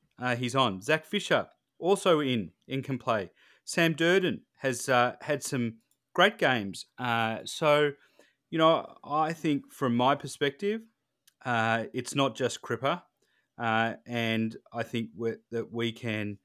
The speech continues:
we can do the job, but, uh, at the same time, uh, you know, the other one,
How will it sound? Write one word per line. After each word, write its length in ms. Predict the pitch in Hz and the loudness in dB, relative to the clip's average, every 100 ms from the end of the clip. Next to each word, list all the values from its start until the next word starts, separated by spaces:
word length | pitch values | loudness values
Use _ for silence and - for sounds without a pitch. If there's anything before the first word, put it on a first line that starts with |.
| _ _ _ _ | _ _ _ _
we 100 | 123 123 | -4 0
can 160 | 120 | 0
do 160 | 123 156 | 2 2
the 100 | 147 | 2
job, 480 | 131 147 208 226 - _ _ _ _ | 2 4 4 2 -12 _ _ _ _
but, 340 | 135 117 - 127 | -2 -2 -2 0
uh, 420 | 113 113 110 110 - - | 2 4 2 -2 -8 -6
at 100 | 127 | -4
the 80 | 117 | -4
same 320 | - 120 110 | -2 -2 -2
time, 540 | - 120 110 113 165 - _ _ _ - | -2 0 0 -2 -8 -14 _ _ _ -4
uh, 440 | 120 113 113 113 - - | 0 2 2 -2 -8 -6
you 100 | 131 | -2
know, 220 | 123 131 _ _ _ - - | -2 -4 _ _ _ -20 0
the 100 | 147 | 4
other 140 | 160 | 6
one, 300 | 156 196 196 | 6 2 -2